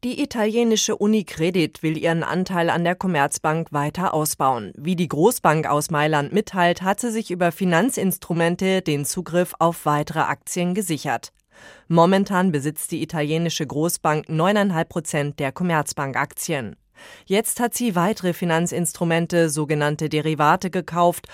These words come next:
und könnte mit deren Hilfe ihren Aktienanteil auf bis zu achtundzwanzig Prozent aufstocken.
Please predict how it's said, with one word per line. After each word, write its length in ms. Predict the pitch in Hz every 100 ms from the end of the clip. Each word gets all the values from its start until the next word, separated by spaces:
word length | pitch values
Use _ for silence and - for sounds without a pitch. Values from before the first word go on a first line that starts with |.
| - -
und 160 | 202
könnte 280 | 190 233 262
mit 200 | 254 185
deren 240 | 160 147 147
Hilfe 340 | 151 190 214
ihren 380 | 185 147 139 135
Aktienanteil 1040 | - 190 - 208 190 - 185 185 180 180
auf 220 | - 175 -
bis 240 | 220 -
zu 200 | 226 214
achtundzwanzig 840 | - 240 - 214 196 170 165 175 -
Prozent 500 | 170 - 143 190 -
aufstocken. 680 | 160 - - 160 170 160